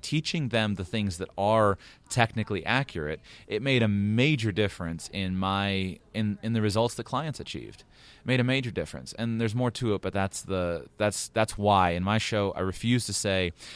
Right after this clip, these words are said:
"This is what you should do with your life." Rather, I say, "You're an adult. Figure out what you want to do with your life." And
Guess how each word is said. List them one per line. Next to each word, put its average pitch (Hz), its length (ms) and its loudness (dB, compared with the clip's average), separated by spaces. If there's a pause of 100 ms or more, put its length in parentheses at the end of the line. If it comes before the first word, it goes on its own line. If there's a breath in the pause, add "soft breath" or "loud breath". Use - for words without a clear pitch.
(120 loud breath)
"This 113 180 0
is 110 120 0
what 95 160 0
you 98 260 4
should 104 320 0
do 101 140 2
with 92 160 -4
your 85 100 -2
life." 95 380 0
Rather, 117 220 4
I 104 60 4
say, 95 200 -2
"You're 98 240 0
an 160 80 0
adult. 107 540 -2 (220 soft breath)
Figure 143 340 0
out 165 140 -2
what 98 160 -6
you 98 80 -2
want 90 140 -2
to 82 60 -4
do 92 100 -2
with 82 160 -4
your 85 100 -6
life." 69 320 -6 (400 loud breath)
And 113 320 2